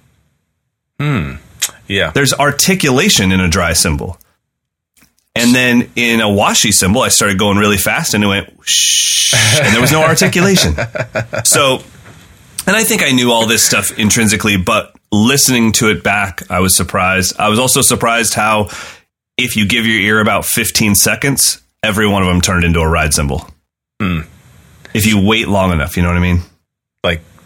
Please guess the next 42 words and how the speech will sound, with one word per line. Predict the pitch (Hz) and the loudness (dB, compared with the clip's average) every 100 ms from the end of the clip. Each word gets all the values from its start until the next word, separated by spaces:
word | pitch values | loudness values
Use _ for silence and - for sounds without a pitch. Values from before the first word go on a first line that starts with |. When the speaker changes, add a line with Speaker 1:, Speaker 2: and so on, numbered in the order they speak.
| - | -10
Speaker 1:
with | 90 87 | -6 -4
having | 95 90 90 | -2 -2 -2
no | 92 87 85 80 78 | -2 -2 -2 -4 -8
comparison, | 87 85 82 - 107 107 - | -6 -4 -2 -2 -2 -8 -8
no | - 92 | -6 -4
reference? | 87 95 104 110 | -4 -4 -8 0
Speaker 2:
Yeah, | 127 165 147 | 2 2 0
exactly. | 147 139 127 107 95 | 0 0 -2 -2 -2
If | 95 | 0
I, | 139 | 0
if | 135 147 | 0 0
I | |
just | 156 143 | 0 -2
put | - 139 | -2 0
on | 127 120 | 0 0
something, | 123 120 | 0 0
I | 110 | 0
said, | 110 | 0
"This | 113 147 | 0 0
is | 123 | 0
the | 117 | 2
washiest | 110 131 190 123 214 - | 2 2 2 2 0 0
ride | 139 127 123 | 0 0 2
cymbal | 127 117 120 | 2 2 2
in | 107 | 2
the | 95 | 0
history | - 143 - 123 | -2 0 0 0
of | 104 | 0
ride | 101 104 | 0 0
cymbals," | 131 131 135 - - _ - | 2 2 0 -4 -16 _ -4
fifteen | 147 139 151 127 | -2 0 0 2
seconds | 139 117 104 | 2 0 2
later, | 107 104 101 | 2 2 0
it's | 95 | 0
like, | 90 | -2
uh, | 65 - | -2 -6
it | - | -6
sounds | - 110 | -2 0
like | 90 | 0
a | 82 | 0
ride | 76 73 | 0 -2
cymbal. | 73 69 80 | -2 -4 -6